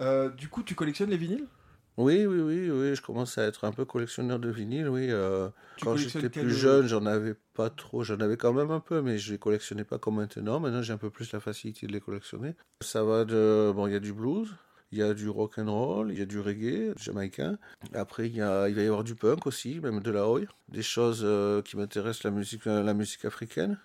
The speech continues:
Speaker 2: Euh, beaucoup de musique noire dans l'ensemble, enfin, de, voilà, des trucs, euh,
Speaker 1: Ah, donc, euh, collection
Speaker 2: soul
Speaker 1: large, quoi.
Speaker 2: aussi, ouais.
Speaker 1: T'es, t'es pas que sur un style, euh, c'est, c'est assez large,
Speaker 2: Il y a
Speaker 1: ta
Speaker 2: plusieurs
Speaker 1: collection,
Speaker 2: styles,
Speaker 1: ouais.
Speaker 2: ouais.
Speaker 1: Et du coup, euh, tu fais des soirées vinyles aussi, je crois, j'ai vu.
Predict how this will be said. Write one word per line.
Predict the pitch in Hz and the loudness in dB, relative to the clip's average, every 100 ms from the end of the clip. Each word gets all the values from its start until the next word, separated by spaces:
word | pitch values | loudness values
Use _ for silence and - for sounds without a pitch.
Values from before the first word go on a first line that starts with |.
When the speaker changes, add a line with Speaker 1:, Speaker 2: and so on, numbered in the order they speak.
| _ - | _ -10
Speaker 2:
Euh, | 107 101 101 98 | -2 0 2 0
beaucoup | 98 110 123 | -2 -4 -4
de | 120 | -2
musique | 127 123 123 | -2 -2 -4
noire | 113 123 | 0 0
dans | 139 | 0
l'ensemble, | 117 113 - 131 147 123 | -2 -2 -4 -4 -2 -4
enfin, | 110 107 | -4 -6
de, | 101 98 | -4 -6
voilà, | 104 110 131 | -6 -8 -8
des | 117 98 | -8 -10
trucs, | - 113 - | -12 -16 -8
euh, | 104 101 104 | -6 -6 -8
Speaker 1:
Ah, | 127 | -10
donc, | 120 110 | -10 -12
euh, | 117 | -12
collection | - 127 120 151 | -8 -8 -6 -6
Speaker 2:
soul | 143 | 0
Speaker 1:
large, | 143 120 | 4 8
quoi. | 135 117 | 8 6
Speaker 2:
aussi, | - - | 0 -8
ouais. | - 123 135 - | -4 -2 -2 -4
Speaker 1:
T'es, | 120 | -6
t'es | - | -6
pas | 123 131 | -2 -4
que | - 139 | -2 -8
sur | - 120 | -6 -6
un | 113 107 | -6 -8
style, | - 147 131 | -6 -4 -2
euh, | 101 69 | -4 -6
c'est, | - 101 95 | -10 -10 -10
c'est | 80 92 | -10 -10
assez | 95 139 | -6 -2
large, | 127 | 4
Speaker 2:
Il | |
y | 127 | 4
a | |
Speaker 1:
ta | 120 | 4
Speaker 2:
plusieurs | 170 170 | 4 4
Speaker 1:
collection, | - | 2
Speaker 2:
styles, | 135 120 | -2 0
Speaker 1:
ouais. | 117 - - - | -2 -4 -18 -8
Speaker 2:
ouais. | 151 160 | -6 -4
Speaker 1:
Et | |
du | 151 165 | -6 -10
coup, | - 196 202 | -10 -4 0
euh, | 156 143 | 2 0
tu | 143 143 | -2 -6
fais | 175 | -6
des | 160 139 | -4 -4
soirées | - 139 139 | -2 -2 -2
vinyles | 151 240 240 | -2 0 -2
aussi, | 202 262 | -2 -4
je | |
crois, | - 240 | -4 -2
j'ai | 196 | 0
vu. | 190 277 - | 0 -2 -2